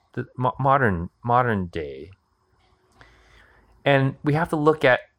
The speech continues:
types of behavior. So shaming, which we'll talk about, is a common dynamic, and it's more often, uh, something that men are vulnerable to and women use as it's a form of control. You shame a man,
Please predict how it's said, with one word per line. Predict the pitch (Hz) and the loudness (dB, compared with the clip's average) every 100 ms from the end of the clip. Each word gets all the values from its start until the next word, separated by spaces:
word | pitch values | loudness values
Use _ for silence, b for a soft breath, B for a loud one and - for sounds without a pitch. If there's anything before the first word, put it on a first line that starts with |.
| _ - | _ -2
types | 139 135 | 0 0
of | 135 127 | -6 -8
behavior. | 110 - 117 104 - | -8 -6 -6 -8 -14
So | - 123 113 - _ | 2 4 4 -2 _
shaming, | - - - 160 185 151 92 95 120 - | -18 -10 -4 0 0 0 -2 -6 -10 -12
which | 123 - | -16 -12
we'll | 107 | -12
talk | - - 139 107 | -8 -2 0 0
about, | 104 95 | 0 0
is | 95 | -2
a | 101 | -10
common | - - 135 127 113 | -12 -6 -2 -2 0
dynamic, | 101 92 101 92 95 120 _ _ _ _ _ _ | 0 0 -2 -4 -4 -8 _ _ _ _ _ _
and | 110 107 | -2 0
it's | 107 - | -2 -4
more | 113 123 165 160 - | 0 4 4 4 4
often, | 127 127 - 117 110 107 _ _ _ - | 2 2 -4 -4 -4 -6 _ _ _ -8
uh, | |
something | 110 123 123 110 | -4 0 0 2
that | 101 110 | 0 -2
men | 95 101 110 131 - | -2 2 4 2 0
are | 104 | 0
vulnerable | 92 101 113 110 98 92 87 - | 0 2 2 2 0 -2 -4 -6
to | - 104 87 95 127 _ _ _ _ _ _ _ _ | -10 -8 -6 -8 -12 _ _ _ _ _ _ _ _
and | 98 92 | -10 -2
women | 107 123 127 | 0 2 2
use | 123 98 92 104 | 0 0 -2 -6
as | - 101 101 - _ | -10 -10 -10 -14 _
it's | 107 - | -6 -4
a | 107 | -6
form | - 113 | -4 -4
of | 113 | -4
control. | - 113 - - - - _ _ _ _ - | -6 -8 -2 -2 -2 -12 _ _ _ _ -10
You | 104 | -8
shame | - 139 135 123 | -4 -2 2 2
a | |
man, | 107 117 104 92 117 120 | 2 2 2 0 -2 -6